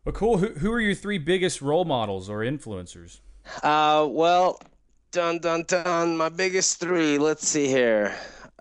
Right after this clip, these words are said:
Speaker 2: It's an obvious one. My uncle, honestly, has affected me since I was a child, so he's, he's up there. Uh,
Speaker 1: Yeah.
Speaker 2: and then,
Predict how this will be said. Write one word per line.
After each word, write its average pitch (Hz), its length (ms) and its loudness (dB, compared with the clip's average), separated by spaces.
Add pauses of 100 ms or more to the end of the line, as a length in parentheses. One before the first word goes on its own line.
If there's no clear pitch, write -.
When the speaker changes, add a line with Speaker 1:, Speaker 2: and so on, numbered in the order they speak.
(180)
Speaker 2:
It's 165 180 0
an 196 100 4
obvious 160 300 2
one. 139 140 2
My 143 200 4
uncle, 156 220 2
honestly, 131 380 0
has 117 100 0
affected 113 400 -2
me 101 80 -4
since 107 200 -10
I 104 60 2
was 95 120 -2
a 90 40 -12
child, 92 360 -2
so 92 260 0
he's, 104 400 -6 (340)
he's 113 160 -8
up 107 200 0
there. 107 400 2 (120)
Uh, 104 600 2
Speaker 1:
Yeah. - 80 -10 (1400)
Speaker 2:
and 123 380 -2
then, 143 720 2